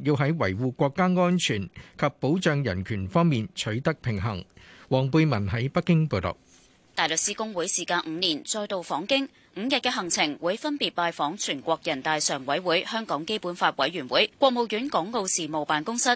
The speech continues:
Speaker 2: 外交部等。大律師公會主席杜淦堃話，雙方可以恢復交流感到高興，形容有象徵同實際意義，又話會反映業界同香港市民關心嘅問題，唔會報喜不報憂。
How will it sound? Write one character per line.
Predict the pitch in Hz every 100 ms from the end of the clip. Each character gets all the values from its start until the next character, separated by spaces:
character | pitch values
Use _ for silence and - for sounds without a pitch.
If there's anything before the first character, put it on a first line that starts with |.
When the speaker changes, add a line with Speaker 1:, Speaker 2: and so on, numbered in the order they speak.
| -
Speaker 2:
外 | 160 143
交 | 175
部 | 185 147
等。 | 123 151 -
大 | 151
律 | 147
師 | -
公 | 202 208
會 | 175 160
主 | 147
席 | 147 175
杜 | 151
淦 | 143 160
堃 | 160 220
話， | 208 151 - - - -
雙 | 233 220
方 | 240 220
可 | 202 165
以 | 190 175
恢 | 233 226
復 | 190 -
交 | 220 220
流 | 175 117
感 | - 180
到 | 196
高 | 220 240
興， | 214 165 - - -
形 | 190 180
容 | 175 170
有 | 170
象 | 208 196 185
徵 | 269 269
同 | 220 139
實 | 139 143
際 | 160
意 | 147 160
義， | 151 156 - - - -
又 | 160
話 | 156 143
會 | 147
反 | 180 143 185
映 | 175 185
業 | 180 175 160
界 | -
同 | 180 143
香 | 240 240
港 | 160 185
市 | -
民 | 143 175 135
關 | 226 233
心 | 254
嘅 | 226 175
問 | 156
題， | 147 156 120 - -
唔 | 170 160
會 | 151 190
報 | - 202 139
喜 | 202 131
不 | 214
報 | - 147
憂。 | 147 165